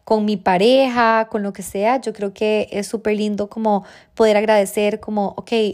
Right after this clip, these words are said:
o sea, al final todas estas memorias y todas estas, eh, bueno, recuerdos, o sea,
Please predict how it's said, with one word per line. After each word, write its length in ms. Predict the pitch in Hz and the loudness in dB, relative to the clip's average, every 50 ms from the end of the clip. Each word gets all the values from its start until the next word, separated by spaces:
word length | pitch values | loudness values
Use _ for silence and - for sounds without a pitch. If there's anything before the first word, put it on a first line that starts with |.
| - _ _ | -8 _ _
o 60 | - | -10
sea, 120 | - 220 | -6 -4
al 100 | 208 202 | -4 -4
final 400 | 202 202 196 190 190 190 196 196 | -4 -4 -4 -4 -2 -4 -4 -4
todas 200 | - 208 208 208 | -2 -2 -2 -2
estas 220 | 214 208 - 226 220 | -2 -4 -4 -4 -4
memorias 680 | 220 208 196 202 208 214 220 233 262 285 - - - _ | -2 -2 -2 -2 0 2 2 2 2 0 -2 -8 -12 _
y 80 | 220 | -16
todas 360 | 202 _ - 208 196 196 196 220 | -10 _ 0 0 0 0 0 -4
estas, 540 | 214 208 - - 214 214 208 202 - - - - - - - - - - _ _ _ _ | -6 -6 -2 0 2 2 0 0 -6 -14 -20 -20 -20 -20 -20 -20 -20 -20 _ _ _ _
eh, 380 | - 220 214 208 202 202 202 202 190 | 0 2 2 2 0 0 0 0 0
bueno, 200 | 185 214 208 190 | 0 0 0 0
recuerdos, 580 | 185 180 185 202 185 180 170 175 175 - - - | -2 -2 -2 -2 -2 0 -2 -4 -6 -8 -10 -12
o 40 | - | -8
sea, 260 | 190 196 180 175 - | -6 -4 -4 -6 -6